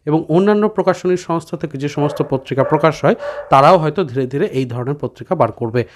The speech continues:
চলুন পরের আপডেটে এগিয়ে যাই। পরের আপডেট রয়েছে সর্বভূতেষু থেকে। তো লেখক সূচি প্রকাশিত হয়েছে। প্রবন্ধ, উপন্যাস,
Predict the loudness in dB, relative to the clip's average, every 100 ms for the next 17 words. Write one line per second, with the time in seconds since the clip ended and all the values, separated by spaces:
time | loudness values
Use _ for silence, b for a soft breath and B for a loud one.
0 | B B 2 2 4 2 2 0 -2 -4
1 | -4 -4 -4 -6 -8 b b _ 6 6
2 | 4 0 -2 -2 -2 -2 0 2 0 0
3 | -2 -2 -4 -6 -6 -2 0 0 -2 -2
4 | -4 -2 0 0 -2 0 2 2 2 -2
5 | -4 B B 4 4 6 2 2 0 0
6 | 0 0 2 0